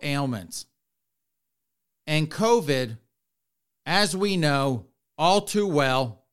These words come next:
everything about that is hyperpartisan on steroids. I mean,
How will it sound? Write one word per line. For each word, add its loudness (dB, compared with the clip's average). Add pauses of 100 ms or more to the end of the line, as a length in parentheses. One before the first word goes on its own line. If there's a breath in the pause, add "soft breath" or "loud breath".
(1120)
everything 2
about -2
that -4 (400)
is -6
hyperpartisan -2 (1120)
on 0
steroids. -2 (1400)
I 0
mean, 0